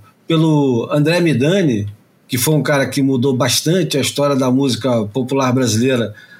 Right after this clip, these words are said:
nos anos setenta e oitenta, principalmente, e era o oitavo álbum já, sétimo, oitavo álbum do,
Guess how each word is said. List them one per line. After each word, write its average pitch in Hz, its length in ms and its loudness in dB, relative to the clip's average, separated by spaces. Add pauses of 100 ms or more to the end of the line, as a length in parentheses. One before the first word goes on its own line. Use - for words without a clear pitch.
(160)
nos 131 200 -2
anos 135 180 0
setenta 147 480 -2
e 135 40 2
oitenta, 131 760 -2 (440)
principalmente, 139 880 0 (1080)
e 151 460 0 (520)
era 185 160 2
o 202 60 2
oitavo 202 600 2
álbum 156 460 2
já, 131 380 0
sétimo, 151 500 0
oitavo 131 460 0
álbum 131 340 2
do, 120 500 0